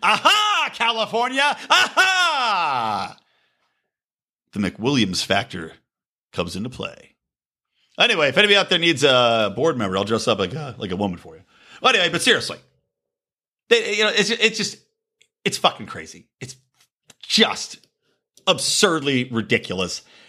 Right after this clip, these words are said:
And California never ceases to amaze how far they can push this shit, how much they can hate business, how much they can hate personal choice and personal freedom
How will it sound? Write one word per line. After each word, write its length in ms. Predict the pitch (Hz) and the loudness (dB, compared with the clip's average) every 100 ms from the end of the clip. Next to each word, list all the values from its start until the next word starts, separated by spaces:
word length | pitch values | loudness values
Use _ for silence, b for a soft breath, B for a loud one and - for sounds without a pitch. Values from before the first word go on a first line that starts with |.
| b | b
And 320 | 151 147 143 131 | 2 2 2 0
California 680 | 180 180 180 175 160 147 143 | 2 2 0 4 4 4 2
never 240 | 151 170 | 0 0
ceases 320 | 151 143 120 110 | -2 -4 -4 0
to 140 | 113 | 2
amaze 440 | 101 92 90 87 b b b | 2 0 -2 -8 b b b
how 280 | - 170 185 | 0 2 2
far 200 | - 156 | 2 2
they 80 | 131 | 0
can 140 | 135 | -2
push 240 | - 107 - | -2 -4 -4
this 100 | 95 | -4
shit, 300 | - 95 B - | -2 -2 B -4
how 240 | 151 180 | 0 2
much 220 | 175 165 | 0 0
they 120 | 156 | 0
can 140 | 131 127 | 0 0
hate 240 | 123 120 | -2 0
business, 340 | 113 90 92 - B | -2 -2 -6 -10 B
how 220 | - 160 | -2 0
much 180 | 180 - | 0 2
they 100 | 165 | 2
can 140 | 143 | 2
hate 160 | 131 127 | 0 -2
personal 440 | - 131 127 110 | 0 0 0 -4
choice 400 | 92 - 92 85 B B | -2 -2 -2 -6 B B
and 100 | 117 | -4
personal 380 | - 127 - 107 | -2 -2 -2 -6
freedom 380 | - 95 - | -4 -4 -4